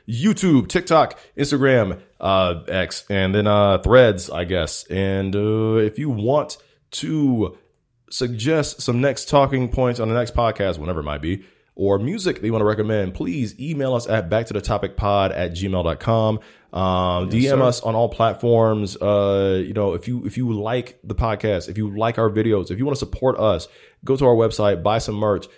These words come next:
Speaker 1: share it with your friends, share the episodes, whatever, man. Share some clips. I don't care. Whatever you gotta do. Matter of fact, comment on videos. 'Cause believe me, it's on, on all three of our phones. You know, passing out here, we will comment back.
Speaker 2: Yeah.
Speaker 1: Um,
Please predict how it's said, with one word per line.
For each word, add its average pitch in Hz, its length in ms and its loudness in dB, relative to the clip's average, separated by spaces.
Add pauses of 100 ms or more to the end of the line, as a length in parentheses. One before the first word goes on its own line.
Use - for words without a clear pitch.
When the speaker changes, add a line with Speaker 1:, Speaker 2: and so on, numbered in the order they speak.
(120)
Speaker 1:
share - 240 -4
it 117 60 2
with 90 100 -6
your - 80 -12
friends, 143 540 0
share 107 100 -4
the 90 100 -4
episodes, 123 600 2
whatever, 101 400 -4
man. 87 200 -6
Share 220 160 -2
some 220 140 -8
clips. - 380 -6
I - 40 -6
don't - 200 -6
care. 71 280 -6
Whatever 120 220 -2
you 92 60 -2
gotta 73 100 -6
do. 69 220 -8
Matter 123 160 -2
of - 40 -6
fact, - 180 0
comment 110 320 -2
on 95 120 2
videos. 78 380 -4 (420)
'Cause 101 220 -4 (280)
believe 160 280 0
me, 101 180 0
it's 110 220 2
on, 127 180 6
on 113 160 6
all 117 160 4
three 131 180 2
of 117 80 0
our 113 120 2
phones. 90 400 -2 (240)
You 113 100 -4
know, 110 100 2
passing 110 300 2
out 101 60 0
here, 85 160 0
we 87 140 -2
will 101 120 2
comment 98 360 -2
back. 85 260 -4 (100)
Speaker 2:
Yeah. 82 220 -10 (160)
Speaker 1:
Um, 82 580 -2